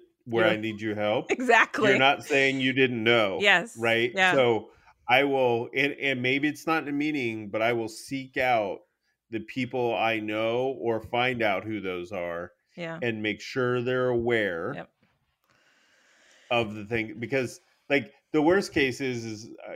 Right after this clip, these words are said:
Speaker 1: you know, you show up and it's like, "Hey, it's done," and, "Well, I didn't know about this," and now you gotta bring them all up to speed, right?
Speaker 2: Mm-hmm.
Speaker 1: Context is important.
Speaker 2: Yes. Yeah, I mean, the number of times I've run into people who say,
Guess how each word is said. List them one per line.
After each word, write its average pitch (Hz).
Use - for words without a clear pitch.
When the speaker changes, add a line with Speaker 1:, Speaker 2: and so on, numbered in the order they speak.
Speaker 1:
you 143
know, 120
you 113
show 131
up 135
and 123
it's 113
like, 120
"Hey, 311
it's -
done," 147
and, 110
"Well, 104
I 120
didn't 175
know 131
about 123
this," 123
and 110
now 110
you 113
gotta 110
bring 110
them 104
all 98
up 90
to 92
speed, 65
right? 101
Speaker 2:
Mm-hmm. -
Speaker 1:
Context 120
is 98
important. 95
Speaker 2:
Yes. 151
Yeah, 185
I 185
mean, 190
the 190
number 196
of 180
times 180
I've 170
run 170
into 175
people 175
who 160
say, 165